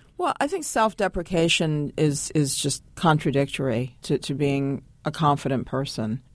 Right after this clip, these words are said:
and having a, a totally enjoyable life. Why, I mean, why should women have to put themselves down? You know, I mean, what's, what's in it for them? And ultimately,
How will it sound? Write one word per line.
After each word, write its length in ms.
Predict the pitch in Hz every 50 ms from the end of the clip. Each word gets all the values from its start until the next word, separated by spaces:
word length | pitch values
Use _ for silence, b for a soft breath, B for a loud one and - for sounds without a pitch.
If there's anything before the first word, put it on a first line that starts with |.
| - -
and 560 | 165 156 151 147 147 143 139 139 139 139 -
having 340 | - 151 156 143 139 143 139
a, 100 | 139 135 -
a 120 | - 139 139
totally 580 | - - - 156 143 147 143 139 139 135 135
enjoyable 560 | 113 139 139 143 160 143 143 139 127 135 135 139
life. 320 | 139 143 143 123 120 -
Why, 160 | 135 135 -
I 40 | -
mean, 300 | 143 139 135 131 139 151
why 160 | 139 139 143
should 180 | 160 - - -
women 280 | 156 151 151 156 156
have 160 | 151 151 135 -
to 100 | - -
put 160 | - 156 151
themselves 420 | 143 139 139 - 160 143 135 139
down? 480 | - - 143 151 160 156 135 127 123 131
You 120 | 131 139
know, 180 | 135 139 135 135
I 120 | 135 139
mean, 320 | 139 135 135 135 139 151 147
what's, 360 | 143 - - - - - - - - -
what's 280 | 165 170 196 190 -
in 120 | 214 190 180
it 100 | 165 -
for 160 | - 160 147
them? 400 | 147 160 165 151 139 131 123 120
And 300 | - 139 139 139 139 135 - -
ultimately, 800 | - 156 170 180 - 196 175 139 - 143 139 139 135 135 151